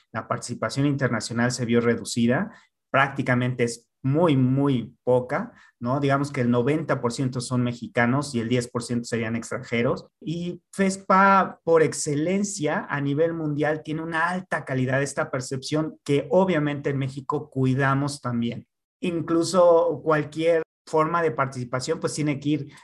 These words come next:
sobre lo que nosotros tenemos como estándares en cuanto a la calidad del producto y,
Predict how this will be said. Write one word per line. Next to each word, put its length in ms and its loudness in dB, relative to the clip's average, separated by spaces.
sobre 640 0
lo 220 0
que 100 -4
nosotros 440 -4
tenemos 340 -2
como 280 -2
estándares 720 0
en 120 -6
cuanto 320 -4
a 40 -2
la 160 -6
calidad 360 2
del 160 2
producto 640 -2
y, 360 2